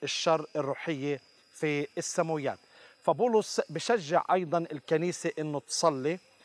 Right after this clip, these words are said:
لأنه كان سفير في سلاسل، وعندما يمتلئ الإنسان بالروح القدس يغمر بحضور الله،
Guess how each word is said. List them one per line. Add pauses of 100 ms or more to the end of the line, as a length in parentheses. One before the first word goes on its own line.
(140)
لأنه
كان (100)
سفير (340)
في
سلاسل، (400)
وعندما
يمتلئ
الإنسان
بالروح
القدس (420)
يغمر
بحضور
الله،